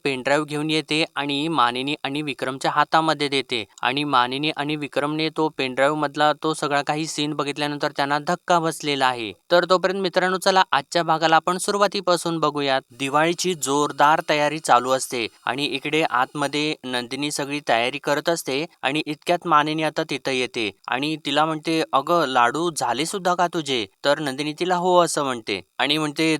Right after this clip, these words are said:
"तुम्ही तर काय त्या खोडकर गँगमध्ये अडकला वाटतं, आवाज येत होते मला." तर तेव्हा मानिनी म्हणते, "तुला सांगते, अगं काव्या आणि पिहू ना कामं तरी करतील,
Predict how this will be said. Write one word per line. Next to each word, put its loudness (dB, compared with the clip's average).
"तुम्ही -4
तर 0
काय 2
त्या 6
खोडकर 0
गँगमध्ये -2
अडकला 2
वाटतं, 0
आवाज 6
येत 0
होते 2
मला." 2
तर 2
तेव्हा 6
मानिनी 2
म्हणते, -2
"तुला 0
सांगते, -2
अगं 0
काव्या 6
आणि -2
पिहू -4
ना 2
कामं 4
तरी -2
करतील, 0